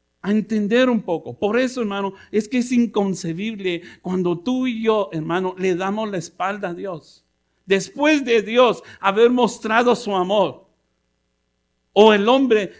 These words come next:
después de que Dios ha mostrado su amor, simple y sencillamente le dan la espalda. No quieren saber nada de Dios. No quieren saber nada de Jesús.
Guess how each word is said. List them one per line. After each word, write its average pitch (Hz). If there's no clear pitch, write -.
después 190
de 277
que 220
Dios 240
ha 208
mostrado 226
su -
amor, 180
simple 254
y 208
sencillamente 208
le 170
dan 165
la 156
espalda. 127
No 214
quieren 214
saber 160
nada 143
de 127
Dios. -
No 202
quieren 254
saber 208
nada 214
de 165
Jesús. -